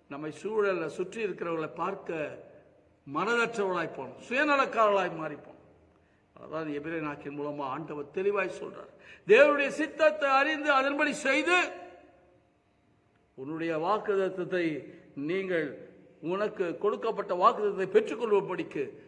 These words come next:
பொறுமையோடு உன் விசுவாச வாழ்வில் ஓட்டத்துல ஓடுன்றார். உனக்காக தான் சொல்றார் ஆண்டவர், உன்னோடு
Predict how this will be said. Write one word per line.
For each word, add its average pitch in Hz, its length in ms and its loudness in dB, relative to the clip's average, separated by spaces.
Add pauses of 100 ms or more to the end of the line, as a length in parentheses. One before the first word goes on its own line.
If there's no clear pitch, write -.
(220)
பொறுமையோடு 214 840 -2 (100)
உன் 170 120 -6 (300)
விசுவாச 185 340 -8 (120)
வாழ்வில் 165 340 -6 (100)
ஓட்டத்துல 160 380 -10 (140)
ஓடுன்றார். 147 520 -10 (2250)
உனக்காக 214 340 -4 (100)
தான் 202 180 -6
சொல்றார் 131 300 -12
ஆண்டவர், - 320 -20 (600)
உன்னோடு 175 240 -4